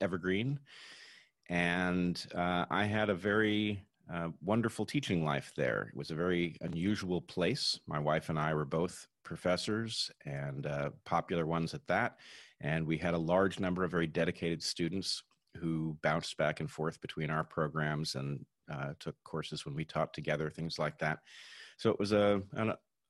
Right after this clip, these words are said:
ideal, if obscure, existence. In twenty sixteen,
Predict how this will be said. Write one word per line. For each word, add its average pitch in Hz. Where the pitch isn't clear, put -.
ideal, 113
if 98
obscure, 104
existence. -
In 107
twenty 156
sixteen, 80